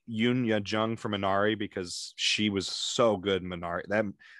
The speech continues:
uh, all the performances in that movie were great, so I wouldn't be upset with that. Um, yeah, I wouldn't be upset with anything here. Um, the only thing I would say is,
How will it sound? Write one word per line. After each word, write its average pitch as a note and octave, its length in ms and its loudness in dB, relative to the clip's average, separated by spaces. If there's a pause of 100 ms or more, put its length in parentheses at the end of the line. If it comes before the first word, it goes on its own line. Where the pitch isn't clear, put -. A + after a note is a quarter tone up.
(180)
uh, G2 200 6
all C3 260 8
the G#2+ 60 -4
performances F#2 500 -4
in E2+ 60 -8
that F2+ 160 -2
movie E2+ 160 -8
were E2+ 100 -8
great, E2+ 320 -4
so - 140 -6
I F#2 40 2
wouldn't F2+ 140 0
be F2 80 -2
upset E2+ 260 -6
with E2+ 120 -10
that. E2+ 240 -8 (340)
Um, F#2+ 380 2 (500)
yeah, C3 260 4
I B2 120 2
wouldn't C#3 160 4
be C3 80 4
upset B2 200 2
with A#2 100 0
anything A#2+ 340 -2
here. A#2 280 -2 (280)
Um, G2 560 -2 (480)
the A2+ 80 0
only A2+ 180 6
thing A2 180 0
I G#2+ 140 4
would A2 160 0
say G#2+ 360 0
is, G2 580 -6